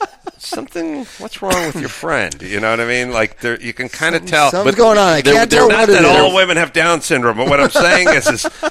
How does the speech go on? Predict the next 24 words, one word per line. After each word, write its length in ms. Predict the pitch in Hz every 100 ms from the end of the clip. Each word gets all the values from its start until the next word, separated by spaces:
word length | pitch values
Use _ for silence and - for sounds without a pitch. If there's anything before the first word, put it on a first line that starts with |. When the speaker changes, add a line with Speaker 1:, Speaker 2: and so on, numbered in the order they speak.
| - -
Speaker 1:
you 160 | 143 202
just 340 | 302 294 165
notice, 800 | 170 190 208 214 196 147 139 - -
if 240 | 175 -
you 160 | 202 254
go 160 | 269
to 60 | 240
your 100 | 208
kid's 400 | - 196 185 -
basketball 800 | 127 127 135 - 120 - 98 92
game 480 | 110 92 90 87 92 - - -
and 160 | 135
you 120 | 131
see 420 | 123 - 151 139 - - _
ten, 400 | - 156 160 160
ten-year-olds, 840 | - 156 147 139 120 107 98 92 - - -
and 140 | 147
they're 80 | 147
running 380 | 135 147 147 147
up 140 | 139 156
and 100 | 139
down 220 | 139 143
the 80 | 139
court, 440 | - 151 151 -